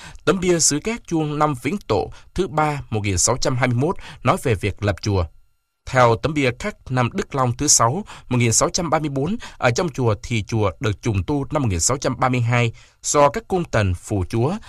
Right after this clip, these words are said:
là Nguyễn Thị Ngọc Diệu, Nguyễn Thị Ngọc Thạch và phu nhân Ngô Thị Ngọc Loan. Lần sửa này khá lớn, làm quy mô chùa rộng hơn trước nhiều. Lúc đầu, chùa Mía chỉ có cổng và hai tòa thượng điện,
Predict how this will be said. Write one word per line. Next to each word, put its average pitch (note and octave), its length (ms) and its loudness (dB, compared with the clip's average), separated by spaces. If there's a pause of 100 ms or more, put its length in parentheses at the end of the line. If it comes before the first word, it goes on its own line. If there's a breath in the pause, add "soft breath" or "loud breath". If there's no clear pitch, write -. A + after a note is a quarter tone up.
(140 loud breath)
là G#2 260 2
Nguyễn G2 400 -2
Thị B2+ 180 -2
Ngọc F#2+ 240 0
Diệu, G2 300 2 (280)
Nguyễn D#3 160 2
Thị C#3 200 -4
Ngọc G2 300 -2
Thạch A2 160 2 (340)
và G#2 300 4
phu D#3+ 220 0
nhân D#3 240 0 (180)
Ngô D#3 240 0
Thị B2+ 140 -2
Ngọc G2 240 0
Loan. A#2 240 4 (600)
Lần C3+ 180 4
sửa A2+ 180 4
này A2 300 4
khá C3+ 140 -2
lớn, D#3+ 320 0 (240 loud breath)
làm B2 240 4
quy F3+ 160 0
mô E3+ 200 2
chùa A2+ 240 2
rộng A2 280 2
hơn D3 240 0
trước A3 280 -4
nhiều. F#2+ 200 2 (1040)
Lúc A3 180 2
đầu, A2+ 240 6
chùa A#2 260 2
Mía A#2+ 320 2 (100)
chỉ A#2+ 100 2
có A3+ 200 -2
cổng F#2+ 240 6
và A2 260 4
hai E3 220 -2
tòa A2+ 240 2
thượng G2+ 240 0
điện, G#2+ 220 2